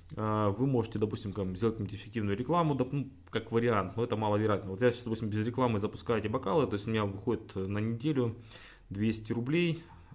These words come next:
А, это примерно на десять бокалов, то есть где-то двадцать рублей на один бокал у меня выходит по рекламе. Ну, терпимо, терпимо, в принципе, ну,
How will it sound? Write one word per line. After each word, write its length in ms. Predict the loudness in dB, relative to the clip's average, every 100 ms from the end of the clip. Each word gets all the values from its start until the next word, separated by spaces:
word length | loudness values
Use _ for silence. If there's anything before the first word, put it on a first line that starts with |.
| -8
А, 280 | -4 -2 -2
это 220 | -2 -2
примерно 380 | 0 0 0 0
на 160 | 0
десять 220 | -2 -4 -4
бокалов, 300 | -2 -2 -2
то 60 |
есть 80 | -4
где-то 160 | -4 0
двадцать 240 | 0 0
рублей 200 | -4 -2
на 80 | -2
один 180 | -4 -6
бокал 240 | -2 -4
у 40 |
меня 140 | -4 -8
выходит 300 | -6 -8 -6
по 60 |
рекламе. 420 | -10 -10 -14 -14 -20 -20 -20 -20 -4
Ну, 260 | 2 2 2 2
терпимо, 520 | 2 2 -2 -2 -8 -6
терпимо, 360 | -4 -2 0 0
в 20 |
принципе, 300 | 0 -4 -4
ну, 280 | -2 -4